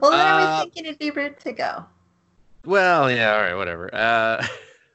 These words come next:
Speaker 2: <laughs>
Speaker 1: <laughs>
Speaker 2: I had a hard time with this one, so my answer's probably shit. But I went with, uh, Future Diaries when the, the first episode, when he's, like, trying to protect the,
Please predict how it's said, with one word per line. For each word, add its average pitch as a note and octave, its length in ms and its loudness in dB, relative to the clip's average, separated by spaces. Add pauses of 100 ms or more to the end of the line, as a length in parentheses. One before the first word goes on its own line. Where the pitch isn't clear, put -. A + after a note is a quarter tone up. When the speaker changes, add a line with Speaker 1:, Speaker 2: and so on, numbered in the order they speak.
(160)
Speaker 2:
<laughs> - 20 -4
Speaker 1:
<laughs> - 920 -8
Speaker 2:
I D#3 140 0
had A3 140 2
a C3+ 80 0
hard C3 260 -2
time B2+ 220 -4
with C#3+ 100 -8
this C#3+ 160 -8
one, C#3+ 200 -8
so G2+ 100 -18
my F#2+ 100 -10
answer's G#2+ 260 -12
probably G2+ 280 -10
shit. - 460 -12 (560)
But F#2+ 240 -4
I G#2+ 140 -4
went A#2 240 -4
with, A2 260 -6
uh, F#2 220 -4
Future D3 360 -4
Diaries C#3+ 760 -2
when F2+ 520 -8 (920)
the, E2+ 840 -10 (420)
the - 60 -20
first A#2 320 -2
episode, A2+ 640 0
when F#2+ 80 -6
he's, F#2+ 260 -6
like, F2+ 160 -4
trying G#2 240 -2
to F2+ 60 -6
protect - 400 -8
the, F2+ 280 -8